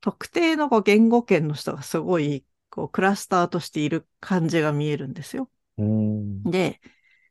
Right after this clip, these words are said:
Speaker 1: なぜかペルシャ語の人がすごいいていっぱいいるのと、ポルトガル語の人がいるのと、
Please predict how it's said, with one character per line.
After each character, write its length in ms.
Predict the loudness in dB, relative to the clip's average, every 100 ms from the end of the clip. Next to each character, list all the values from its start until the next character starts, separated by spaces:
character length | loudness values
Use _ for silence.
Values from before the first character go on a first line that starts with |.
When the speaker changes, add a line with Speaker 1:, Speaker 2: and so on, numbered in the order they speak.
| -4
Speaker 1:
な 120 | -2
ぜ 80 | -2
か 120 | -4
ペ 200 | 0 0
ル 100 | 0
シ 120 | 0
ャ 100 | 0
語 120 | 2
の 160 | 4 4
人 220 | 2 -2
が 120 | -4
す 100 | -6
ご 200 | -6 -2 -2
い 120 | -4
い 40 |
て 280 | -8 -4 -2
い 40 | -2
っ 40 | _
ぱ 160 | -4 -2
い 80 | -4
い 20 |
る 120 | -6
の 140 | -8
と、 420 | -4 -2 0 -2 -6
ポ 140 | 0
ル 140 | 2 2
ト 140 | 0
ガ 120 | 2 2
ル 120 | 2
語 140 | 2
の 120 | 2
人 260 | 2 -2 -6
が 100 | -4
い 80 | -4
る 100 | -4
の 140 | -4
と、 380 | 0 2 2 0